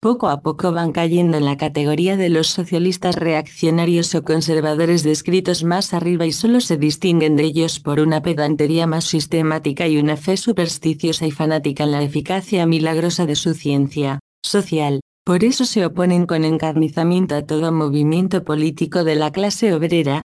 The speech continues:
pues no ven en él sino el resultado de una ciega falta de fe en el nuevo evangelio.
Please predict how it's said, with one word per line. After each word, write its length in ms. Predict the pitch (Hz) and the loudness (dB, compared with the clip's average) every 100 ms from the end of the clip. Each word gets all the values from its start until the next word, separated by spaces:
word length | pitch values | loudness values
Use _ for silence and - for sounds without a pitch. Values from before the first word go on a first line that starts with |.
| _ | _
pues 240 | - 226 196 | 0 2 4
no 160 | 185 | 2
ven 180 | 185 175 | 4 4
en 120 | 160 | 4
él 160 | 156 160 | 2 0
sino 260 | - 170 160 | 0 0 2
el 100 | 151 | 0
resultado 640 | 151 143 151 151 165 170 | -2 -2 -4 -2 0 2
de 120 | 160 | 2
una 200 | 156 147 | 2 0
ciega 320 | 151 175 175 | 0 0 0
falta 400 | 170 165 165 160 | -2 -4 -2 0
de 140 | 147 147 | 0 0
fe 180 | 170 | -2
en 100 | 165 | 0
el 220 | 147 147 156 | 2 4 4
nuevo 240 | 196 196 | 4 2
evangelio. 840 | 180 156 147 151 170 156 143 143 | 0 0 -4 -2 0 2 2 0